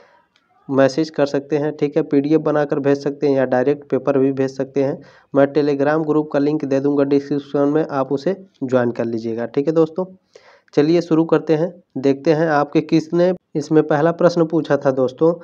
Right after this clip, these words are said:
"वह कौन अंग्रेज था जो दो बार भारतीय राष्ट्रीय कांग्रेस का अध्यक्ष रहा?" तो दोस्तों ऑप्शन नंबर बी इसमें सही था, ठीक है, विलियम वेडरबर्न,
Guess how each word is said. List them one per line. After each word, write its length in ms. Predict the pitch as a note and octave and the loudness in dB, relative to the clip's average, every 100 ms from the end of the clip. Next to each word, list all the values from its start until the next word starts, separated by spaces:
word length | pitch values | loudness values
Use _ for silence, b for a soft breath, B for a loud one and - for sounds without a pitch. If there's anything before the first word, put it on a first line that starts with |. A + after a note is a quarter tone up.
| B B D3+ | B B 0
"वह 160 | D#3+ E3 | 4 4
कौन 540 | E3 E3+ F3 F#3+ G3 F3 | 2 0 0 0 -6 -4
अंग्रेज 420 | D3+ D3 D#3+ D#3+ D3+ | 0 2 2 2 0
था 160 | D3 | 0
जो 220 | D3 D3 D3 | 0 -4 -2
दो 260 | D#3+ F3 | 0 0
बार 220 | E3+ E3 | 2 0
भारतीय 460 | C3+ B2 C3+ C3+ D#3+ | 0 2 2 2 -2
राष्ट्रीय 380 | C#3+ C#3 E3 D#3 | -2 -4 -6 -6
कांग्रेस 460 | C#3+ C#3 C#3+ C#3+ | -2 -2 -2 -2
का 140 | - C#3+ | -2 -4
अध्यक्ष 360 | B2 C#3+ C#3+ | -2 -4 -2
रहा?" 240 | C#3 C3 E3 B B B C#3+ | -2 -2 -2 B B B -4
तो 60 | |
दोस्तों 380 | D3 D3 C#3+ F3 | 2 2 2 2
ऑप्शन 260 | D3+ D#3 D#3 | 4 2 0
नंबर 260 | D3+ D3 | 0 0
बी 160 | C3+ D#3 | 2 0
इसमें 240 | D3+ D#3 | 2 0
सही 240 | D3+ D3+ D3 | 2 0 0
था, 180 | D#3+ | -2
ठीक 260 | D#3 D#3 D#3 | -2 -2 -2
है, 160 | F#3+ F#3+ B B C3+ | -4 -8 B B -2
विलियम 540 | D3 D3 E3 F#3+ G#3+ b b b - | 0 2 4 4 2 b b b -6
वेडरबर्न, 920 | C#3 C#3+ D3+ D#3 D3 C#3+ D3 C3 - | -2 6 8 8 4 2 0 0 -6